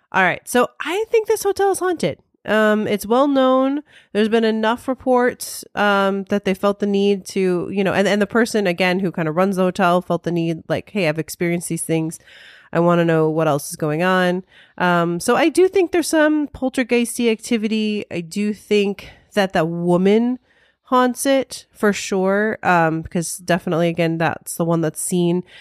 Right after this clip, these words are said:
Um, I'm not as sure about the, you know, the sheriff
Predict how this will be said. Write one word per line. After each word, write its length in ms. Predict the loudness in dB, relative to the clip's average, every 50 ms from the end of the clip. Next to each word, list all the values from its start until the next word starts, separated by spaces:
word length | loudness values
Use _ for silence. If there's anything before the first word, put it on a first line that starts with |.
| -20 -20 -20 -20 -8 -2
Um, 400 | 0 2 2 2 2 0 -4 -4 -4
I'm 160 | -2 0 0
not 240 | 2 2 2 2 2
as 100 | 2 0
sure 400 | 0 -2 0 0 2 2 2 2
about 320 | 2 2 2 0 0 0 0
the, 420 | 2 2 4 4 4 2 0 -2 -6 _ _ _
you 140 | -4 -2 0
know, 380 | 2 2 2 2 2 0 -2 -4 -6
the 80 | -6
sheriff 680 | -6 -6 -4 -2 0 2 2 2 2 0 -2 -8 -20